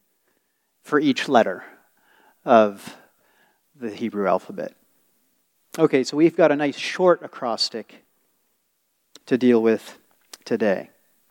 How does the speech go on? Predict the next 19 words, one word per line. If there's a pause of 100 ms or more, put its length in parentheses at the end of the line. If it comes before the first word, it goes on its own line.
(220)
Okay,
so
now
you
know
all
the
important
background
stuff
that
you
might
not
know
unless
you
look
closely.